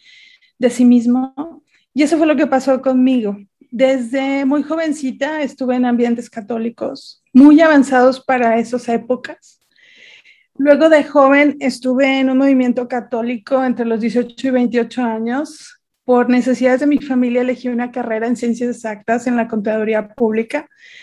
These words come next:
Fui auditora durante veinte años más o menos y me jubilé, pero siempre tuve como esa,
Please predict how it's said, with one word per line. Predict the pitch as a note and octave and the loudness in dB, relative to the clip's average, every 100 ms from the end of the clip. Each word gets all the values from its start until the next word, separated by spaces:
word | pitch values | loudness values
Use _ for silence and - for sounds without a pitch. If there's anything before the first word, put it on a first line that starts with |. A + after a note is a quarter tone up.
| - _ | -20 _
Fui | C#4 | 4
auditora | C4 C#4 C#4 C4 C4 C4+ | 6 6 4 4 6 4
durante | C4 A#3 A3+ A3 | 4 2 0 0
veinte | A3+ A#3+ B3 | 2 0 0
años | A3+ A3+ B3 A3+ | 0 0 -2 -2
más | G#3+ A#3 | -4 -4
o | |
menos | A3 G#3+ A3+ D4+ F4+ - | -4 -4 -4 -6 -10 -14
y | - A#3 | -6 -4
me | G#3 | -2
jubilé, | G#3 G#3+ A#3 B3 | -4 -6 0 0
pero | C#4+ D4 C4 | 2 0 2
siempre | B3 A#3 D4+ | 2 2 -2
tuve | D4+ C#4 C#4+ | 0 0 0
como | D#4 C#4 G#3+ - | 0 -2 -2 -6
esa, | A3 G3+ - C4 C4 | -14 -14 -8 -6 -6